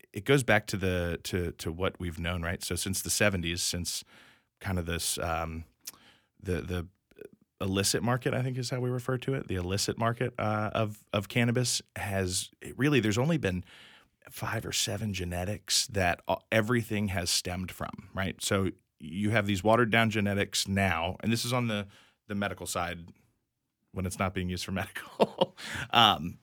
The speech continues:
but you have these watered down genetics that they're not, they need help, right? That's where the, these fertilizers come into play and where these nutrient lines come in that are not organic, that are not, you know, there's, there's a tons of different types of them. But,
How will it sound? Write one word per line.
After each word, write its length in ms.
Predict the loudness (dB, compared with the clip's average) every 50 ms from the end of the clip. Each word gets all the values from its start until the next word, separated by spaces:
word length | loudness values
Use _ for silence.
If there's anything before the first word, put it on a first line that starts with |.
| _ -14 -6
but 160 | -4 -2 2
you 80 | 4 4
have 80 | 4
these 140 | 4 2 2
watered 220 | 2 4 4 4
down 180 | 4 4 2 2
genetics 480 | 2 0 0 2 2 2 0 0 -2 -2
that 220 | -2 -2 -2 -2
they're 120 | -2 0
not, 340 | 2 2 2 2 0 -2 -8 -20 -20 -20 -20 -20 -20 _ _ _ _ _ _ _ _ _ _ _ _ _ _ _ _ _ -2
they 140 | 2 4 4
need 200 | 6 4 4 2
help, 420 | 0 0 0 0 -2 -2 _ -8 -8 -8 _ -10
right? 260 | -4 -2 -2 -2 -2 -4 _ -20 _ _ _ _ _ _ -18
That's 320 | -8 -4 -2 -2 -2 -2
where 80 | -4 -4
the, 100 | -4 -6 -6 -6
these 320 | -4 -4 -2 -2 -4 -4 -8 _ _ -12
fertilizers 560 | -2 0 2 2 2 2 0 -2 -4 -8 -8
come 160 | -6 -4 -4 -4
into 140 | -4 -6
play 180 | -6 -6 -6 -6
and 160 | -4 -6 -6
where 240 | -6 -6 -6 -6 -6
these 240 | -6 -6 -6 -2 -2
nutrient 340 | -2 -2 0 -2 -2 -2 -2
lines 220 | -2 -4 -4 -4 -6
come 200 | -4 -4 -4 -2
in 200 | -2 -4 -4 -2
that 180 | -2 -2 -2
are 80 | -4 -4
not 380 | -4 -2 0 0 0 0 0 -2
organic, 480 | -6 -6 -6 -8 -8 -8 -8 -8 -8
that 120 | -8 -8 -6
are 120 | -6 -6
not, 400 | -4 -4 -2 -2 -4 -4 -4 -6 -6
you 80 | -4
know, 120 | -4 -4 -6
there's, 340 | -6 -6 -6 -6 -8 -10 -12 _ -10
there's 380 | -8 -8 -6 -6 -8 -10 -12 -16 _ _ _ _ _ _ _ -10
a 60 | -10
tons 280 | -4 -2 -2 -2 -2
of 60 | -2 -6
different 240 | -8 -8 -8 -8
types 220 | -6 -4 -4 -4 -4
of 60 | -6
them. 120 | -6 -4 0
But, 180 | 0 0 0